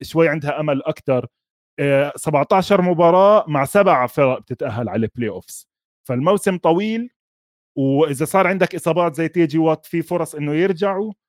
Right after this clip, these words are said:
وبنفس الوقت صار في مقعد زيادة. هذا المقعد الزيادة الكل بقول لك: "أنا مجرد ما دخلت ممكن أفوز."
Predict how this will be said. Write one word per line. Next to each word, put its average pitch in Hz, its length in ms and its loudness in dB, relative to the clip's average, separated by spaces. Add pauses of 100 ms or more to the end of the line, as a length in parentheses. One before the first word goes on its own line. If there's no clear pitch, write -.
(200)
وبنفس 180 440 -2
الوقت 202 320 4
صار 190 220 0
في 196 160 -2
مقعد 156 420 2
زيادة. 123 520 -2
هذا 170 200 2
المقعد 208 440 -2
الزيادة 214 840 2
الكل 196 340 0
بقول 202 240 -4
لك: 190 140 -2
"أنا 208 160 -4
مجرد 202 400 -6
ما 202 80 -6
دخلت 233 520 -2 (340)
ممكن 208 340 2
أفوز." 175 520 -4